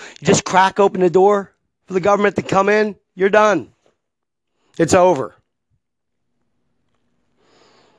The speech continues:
So I'd like to say to Tom Ogle, who is no longer with us, you know, and then they try to smear his name, this good name.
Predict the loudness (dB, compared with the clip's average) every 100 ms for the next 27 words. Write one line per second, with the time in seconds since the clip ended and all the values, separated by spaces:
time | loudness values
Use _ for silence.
0 | _ _ _ _ _ _ _ _ _ _
1 | _ _ _ _ _ _ _ _ _ _
2 | -20 -6 0 2 2 0 0 2 2 2
3 | 2 4 4 4 2 0 -4 _ _ _
4 | _ _ _ _ -2 0 2 4 4 4
5 | 4 4 2 0 -2 -4 -8 -20 _ _
6 | _ _ _ _ _ _ _ _ _ _
7 | _ -20 -4 2 2 4 2 2 2 0
8 | -4 0 2 2 0 -2 -2 0 -2 -4
9 | -6 -2 -2 2 4 4 2 0